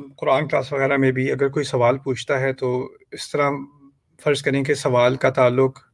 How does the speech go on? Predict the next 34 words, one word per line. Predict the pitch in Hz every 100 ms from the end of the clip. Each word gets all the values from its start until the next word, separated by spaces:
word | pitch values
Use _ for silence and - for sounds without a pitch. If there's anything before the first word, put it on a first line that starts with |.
| _ -
step | - 139 139
five | 131 120
سے | 117 131
ہے، | 113 101 _ _ _ _ _ _ _ _ _ _ -
اور | 135
اس | -
کو | 139
صحیح | 147 147
سمجھنے | 147 135 131 135
کے |
لیے | 139
step | 147 151 123
one | 127 131
پہ | 127
آنا | 117 110
پڑتا | 110 110 110
ہے، | - _ _ _ _ _ _ _ _ _ _ _
اور | 127 104
پہلے | 123 135
سارے | 135 131
اسٹیپ | 131 135
سمجھنے | - 123 117 139
پڑتے | 131 127
ہیں، | 147
پھر | 139
step | - 127 -
five | 113
سمجھ | 113 123 123
میں | 117 113
آئے | 107
گا۔ | - - _ _ _ _ - - _ _ -
تو | 165
اس | 190 170
سوال | 160 143 139 160 165